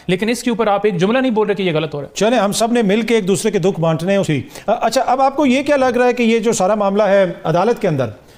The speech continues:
Speaker 2: और उसमें आप देख रहे हैं कि इमरान खान साहब कल दलाइल भी देंगे,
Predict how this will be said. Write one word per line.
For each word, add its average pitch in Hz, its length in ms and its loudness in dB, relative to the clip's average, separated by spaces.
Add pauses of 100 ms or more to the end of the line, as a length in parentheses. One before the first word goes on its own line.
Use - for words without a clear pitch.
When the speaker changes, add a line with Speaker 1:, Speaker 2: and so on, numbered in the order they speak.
(160)
Speaker 2:
और 202 120 2
उसमें 220 360 2
आप 180 180 2
देख 180 200 0
रहे 208 100 0
हैं 190 60 -2
कि 196 60 0
इमरान 175 220 0
खान 185 140 -2
साहब 190 160 0
कल 190 160 0
दलाइल 160 320 0
भी 190 100 -2
देंगे, 175 380 0